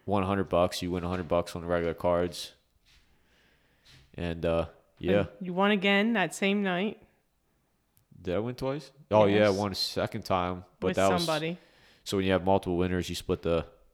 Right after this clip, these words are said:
Speaker 1: split the hundred dollars depending on the game. So there's jackpot games, which are a thousand, five hundred, you know, such and such,
Speaker 2: Yes.
Speaker 1: which are full card games, all that stuff.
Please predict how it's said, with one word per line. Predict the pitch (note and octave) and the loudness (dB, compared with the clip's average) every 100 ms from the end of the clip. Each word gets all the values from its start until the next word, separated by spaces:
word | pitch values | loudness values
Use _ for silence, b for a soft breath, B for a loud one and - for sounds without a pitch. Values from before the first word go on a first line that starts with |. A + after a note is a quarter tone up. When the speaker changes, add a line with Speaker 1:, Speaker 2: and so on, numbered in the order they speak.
| _ | _
Speaker 1:
split | - G2+ | -8 -6
the | - | -4
hundred | F2+ F2 | -4 -2
dollars | D#2 D#2+ E2+ D#2+ - - | 2 4 4 0 -4 -14
depending | - F2 E2+ | -6 -4 -4
on | E2 | -6
the | D2+ | -6
game. | D2+ D2+ D#2+ - _ _ _ _ _ _ _ | -6 -4 -8 -12 _ _ _ _ _ _ _
So | - | -4
there's | F2 E2 | -4 -2
jackpot | F#2 E2+ - E2 D2+ | -2 0 0 -2 -2
games, | D#2+ E2+ E2 | -6 -8 -8
which | F2 E2+ | -6 -4
are | D#2+ | -4
a | |
thousand, | - E2 D#2+ D#2 E2 D#2 | 0 0 0 -2 -8 -8
five | - D#2 D#2 | -2 -2 -2
hundred, | D#2 D#2+ D2+ C#2+ - b b b b b b b - | -6 -4 -4 -8 -16 b b b b b b b -10
you | E2 | -6
know, | D#2+ D2+ | -6 -6
such | - - D2+ | -8 -6 -6
and | D#2 | -8
such, | - D#2 - - _ - | -4 -4 -6 -14 _ -20
Speaker 2:
Yes. | - D3+ D3+ - - | -14 -14 -14 -14 -10
Speaker 1:
which | - | -6
are | - | -6
full | - F#2 | -4 -6
card | - F2+ E2 | -2 -2 -2
games, | - D#2+ E2+ D#2 | -4 -6 -6 -6
all | D2 | -4
that | D2+ | -4
stuff. | D2 - C#2+ - | -4 -6 -6 -8